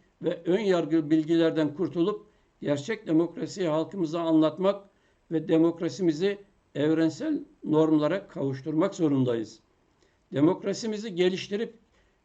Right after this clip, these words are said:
güçlendirmeden gelişmiş ve huzurlu bir ülke olmamız asla mümkün değildir değerli seyirciler. Gelecek programlarda görüşmek ümidiyle en derin sevgi ve saygılarımı sunar,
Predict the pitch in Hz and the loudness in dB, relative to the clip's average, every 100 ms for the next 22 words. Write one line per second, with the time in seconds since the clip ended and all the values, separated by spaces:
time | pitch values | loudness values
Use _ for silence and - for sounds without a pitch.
0 | _ 170 - 180 202 180 202 208 165 170 | _ -10 -6 -2 0 0 0 2 2 2
1 | 202 - - _ _ _ - 156 190 180 | 0 -4 -16 _ _ _ 0 0 2 -4
2 | 165 226 - 185 165 139 202 175 196 208 | -6 -8 -8 -6 -6 -4 -8 -2 -2 -2
3 | 180 170 165 170 165 170 175 170 170 156 | -2 -2 -2 -4 -4 -4 0 2 4 2
4 | 180 - _ _ _ _ _ - 208 - | 0 -4 _ _ _ _ _ -4 -4 -2
5 | 185 165 165 156 143 160 147 165 147 131 | 2 4 6 4 4 2 4 6 4 0
6 | 131 151 143 139 - 127 113 131 107 - | -4 0 0 0 -4 -4 -4 -6 -8 -10
7 | _ _ _ _ _ _ _ 190 202 196 | _ _ _ _ _ _ _ -4 -2 -2
8 | 320 - 196 208 190 185 185 170 185 196 | -4 -2 0 2 4 4 4 2 0 -2
9 | - _ _ _ - 170 185 190 196 208 | -8 _ _ _ -2 2 2 0 -4 0
10 | 175 160 156 147 151 185 - _ _ _ | 4 6 6 4 2 -2 -10 _ _ _
11 | - 196 202 170 165 185 - - _ _ | -2 0 2 4 4 2 -2 -18 _ _
12 | - 202 180 180 175 185 175 170 165 165 | -10 -4 -2 -2 0 0 0 0 0 2
13 | 160 156 156 139 170 165 175 | 2 2 0 2 2 2 0